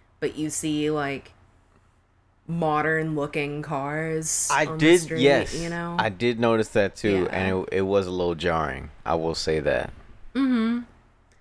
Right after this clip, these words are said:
Speaker 1: I just feel like it kinda adds more to the whimsy. You know, it's just like, it's a different world to step into.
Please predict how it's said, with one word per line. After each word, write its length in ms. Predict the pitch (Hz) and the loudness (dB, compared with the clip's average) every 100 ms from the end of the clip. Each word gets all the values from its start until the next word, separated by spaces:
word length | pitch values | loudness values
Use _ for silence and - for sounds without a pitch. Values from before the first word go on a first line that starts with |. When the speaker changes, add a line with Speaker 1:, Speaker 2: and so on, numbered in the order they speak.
| _ _ _ - | _ _ _ -2
Speaker 1:
I 120 | 320 | 0
just 240 | 339 359 - | 2 0 0
feel 160 | 226 | 2
like 200 | 214 208 180 | 4 4 0
it 120 | - | -4
kinda 320 | 208 185 185 143 | -2 0 0 0
adds 340 | 160 156 151 | 0 -2 -2
more 300 | 160 151 143 | -6 -4 -4
to 160 | 147 156 | -6 -6
the 140 | 147 | -4
whimsy. 800 | 131 139 143 151 180 127 - - - - _ _ _ _ _ _ _ - | -4 -6 -6 -8 -10 -12 -12 -14 -18 -20 _ _ _ _ _ _ _ -10
You 140 | 165 | -6
know, 360 | 151 143 143 151 | -4 -6 -8 -10
it's 120 | 151 | -14
just 240 | 160 - | -16 -14
like, 260 | 160 147 143 - - _ _ _ | -10 -8 -10 -14 -20 _ _ _
it's 180 | 160 180 | -8 -6
a 60 | |
different 440 | 160 170 170 156 135 | -6 -6 -4 -6 -4
world 460 | 143 143 139 139 | -4 -4 -4 -6
to 80 | 156 | -10
step 360 | 143 - 139 - | -12 -8 -8 -8
into. 720 | 131 139 175 190 202 202 | -10 -12 -12 -12 -10 -12